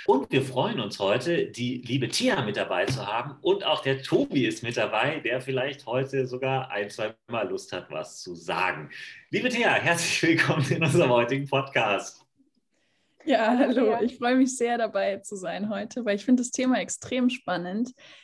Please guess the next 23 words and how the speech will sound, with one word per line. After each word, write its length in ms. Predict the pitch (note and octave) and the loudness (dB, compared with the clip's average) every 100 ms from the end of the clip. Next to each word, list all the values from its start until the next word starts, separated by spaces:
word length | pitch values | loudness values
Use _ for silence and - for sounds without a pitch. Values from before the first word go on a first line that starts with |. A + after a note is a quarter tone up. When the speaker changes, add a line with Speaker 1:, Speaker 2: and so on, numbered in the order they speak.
| _ | _
Speaker 2:
Ähm, 520 | G#3 G#3+ G#3+ G#3 - - | 4 6 6 4 0 2
ja, 240 | G3+ F3+ | 4 4
also 360 | - G3+ G3 G3 | 2 2 2 0
Teamarbeit, 760 | - B3+ A#3 A3 A3+ G#3+ - | 2 4 4 2 -2 -2 -4
ja, 160 | F3 D3+ | -4 -4
das 160 | G3+ | -4
gibt's 220 | - A#3 - | -8 -8 -2
ja 180 | F#3+ | -2
in 120 | F3+ - | -2 -4
allen 240 | G#3+ G#3+ G#3+ | -2 0 2
möglichen 640 | A#3 B3 G#3 - F#3+ F3+ | 0 -2 -8 -8 -6 -2
Sachen 280 | F3+ F#3 E3+ | 0 -2 -2
bei 60 | F3 | -2
den 160 | F3+ | -4
Pfadfindern. 460 | - F3+ - F3+ F3 | -4 -6 -4 -4 -4
Also 180 | F#3 F#3 | -4 -2
sowohl 380 | G3+ G#3+ A3+ | 2 6 6
in 200 | A3+ G3+ | 6 4
der 240 | F#3+ F3 F3+ | 2 0 0
Sippe 640 | G#3+ A#3 - A3+ A3 G#3+ | -2 -4 -4 -2 -2 -2
als 260 | G#3+ F#3+ - | -4 -4 -6
auch 320 | F3+ F#3 - | -6 -8 -6
als 440 | F3 E3 - - | -6 -4 -4 -8